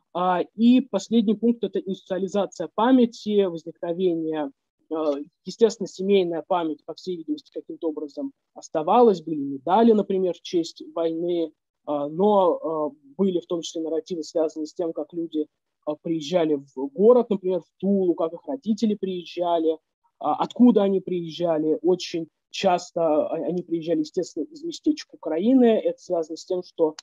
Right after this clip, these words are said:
а, был Тульский оружейный завод, и в, и уже в советские годы, в годы индустриализации необходимы были кадры,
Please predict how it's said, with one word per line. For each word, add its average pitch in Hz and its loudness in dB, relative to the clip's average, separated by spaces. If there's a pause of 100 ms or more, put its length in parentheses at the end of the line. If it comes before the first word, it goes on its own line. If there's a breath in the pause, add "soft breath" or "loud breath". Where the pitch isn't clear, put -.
(320)
а, 151 -2
был 156 -4
Тульский 165 -8
оружейный 156 -4
завод, 202 2
и 196 -4
в, - -12 (260)
и - -6
уже - -6
в - -8
советские 165 -6
годы, 208 4
в 165 -6
годы 156 -2
индустриализации 165 -6
необходимы 156 -8
были 147 -10
кадры, 214 2